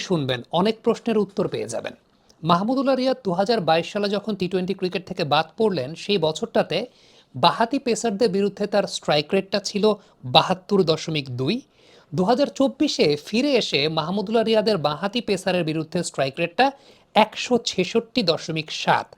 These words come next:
তার মানে বুঝতে পারছেন আকাশাল পাতাল ডিফারেন্স। ডানহাতি পেসারদের বিরুদ্ধে দু হাজার বাইশ সালে তার স্ট্রাইক রেটটা ছিল একশো নয়, গড় ছিল মাত্র আট দশমিক পাঁচ। দু হাজার চব্বিশ সালে ফিরে এসে সেটা দাঁড়িয়েছে একশো বিয়াল্লিশ,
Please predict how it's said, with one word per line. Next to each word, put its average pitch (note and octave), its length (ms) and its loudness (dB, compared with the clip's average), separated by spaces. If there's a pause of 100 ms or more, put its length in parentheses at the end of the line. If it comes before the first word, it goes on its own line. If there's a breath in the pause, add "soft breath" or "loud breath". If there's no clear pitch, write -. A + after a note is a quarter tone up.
(380 soft breath)
তার G3+ 160 2
মানে B3+ 200 0
বুঝতে G3+ 240 -4
পারছেন A3 280 -2 (320)
আকাশাল A3+ 520 -2 (140)
পাতাল F3 320 -2 (140)
ডিফারেন্স। - 380 -8 (600 soft breath)
ডানহাতি G3+ 440 2
পেসারদের A#3+ 440 -2
বিরুদ্ধে G#3+ 320 -2 (140)
দু E3 120 -2
হাজার F3+ 240 2
বাইশ E3 240 2
সালে F#3 160 2 (120)
তার D#3 180 6
স্ট্রাইক E3 280 2
রেটটা G3+ 280 2
ছিল E3+ 140 4 (520 loud breath)
একশো G3 260 2 (140)
নয়, E3 180 2 (160)
গড় F3 240 8
ছিল G3+ 120 -2 (120)
মাত্র G3 160 -2 (200)
আট D3 80 2 (100)
দশমিক F3 400 -2
পাঁচ। D#3+ 160 4 (460 soft breath)
দু F#3 120 2
হাজার B3+ 240 2
চব্বিশ C4 360 -2
সালে C#4 200 2
ফিরে B3 220 2
এসে F#3 140 -2 (100)
সেটা F#3 240 0
দাঁড়িয়েছে F3+ 400 2 (520 loud breath)
একশো - 220 -2 (100)
বিয়াল্লিশ, A3+ 380 4